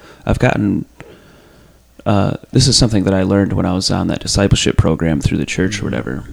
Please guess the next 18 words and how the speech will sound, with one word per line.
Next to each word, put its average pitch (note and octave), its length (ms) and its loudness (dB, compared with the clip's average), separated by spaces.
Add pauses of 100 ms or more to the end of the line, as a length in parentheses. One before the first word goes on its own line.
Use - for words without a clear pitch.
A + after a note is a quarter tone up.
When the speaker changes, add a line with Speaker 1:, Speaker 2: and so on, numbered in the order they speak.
(220)
Speaker 1:
but F#2 120 -4
it's - 200 -4
like, F#2+ 280 -4
um, E2+ 500 -6 (4000)
mu-, A2+ 240 4 (120)
like, A2 180 2 (580)
for - 200 -2
me B2+ 140 4
personally, A2+ 460 4 (320)
I, G#2+ 40 -2
um, G2 340 -2 (260)
music A2 460 2
isn't G2+ 260 0
the D2+ 140 -2
end-all F#2+ 320 -2
be-all F#2 400 2
for - 160 0
me. C3 260 2